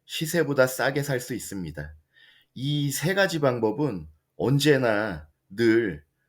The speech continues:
유효합니다. 다음 시간에도 좋은 정보로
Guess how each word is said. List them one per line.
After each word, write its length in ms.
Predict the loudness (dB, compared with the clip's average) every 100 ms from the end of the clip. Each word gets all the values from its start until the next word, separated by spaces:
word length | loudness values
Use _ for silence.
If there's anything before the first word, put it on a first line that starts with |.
| _ -2
유효합니다. 760 | 2 4 2 -4 -6 -8 -10 -18 _ _ _ _ _ _ _ _ -4
다음 320 | 2 4 4
시간에도 880 | 2 0 2 2 2 0 0 -4 -14 _ _ -8
좋은 400 | -2 2 2 0
정보로 680 | -4 -2 0 0 -2 -6